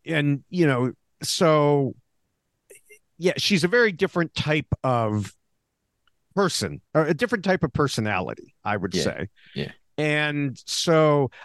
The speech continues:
Speaker 1: I agree with you. You wanna keep gullible people. Um, but I don't think gullible necessarily equates to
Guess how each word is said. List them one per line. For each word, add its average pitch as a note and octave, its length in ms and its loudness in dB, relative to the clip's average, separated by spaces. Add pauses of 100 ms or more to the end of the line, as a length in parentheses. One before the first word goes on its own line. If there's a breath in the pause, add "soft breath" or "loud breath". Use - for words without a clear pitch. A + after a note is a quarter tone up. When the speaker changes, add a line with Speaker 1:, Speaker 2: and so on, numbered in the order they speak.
Speaker 1:
I F3 120 0
agree E3+ 420 2
with - 200 0
you. G2+ 440 0
You C3+ 120 4
wanna A#3+ 220 2
keep A2 380 -2
gullible D3+ 520 -2
people. - 380 -10 (1300)
Um, C3+ 540 0 (120)
but - 440 -2 (1500)
I E3+ 120 2
don't A3+ 300 0
think B3+ 200 -2 (140)
gullible F3+ 520 4
necessarily E3+ 800 2
equates - 540 0
to D3+ 480 4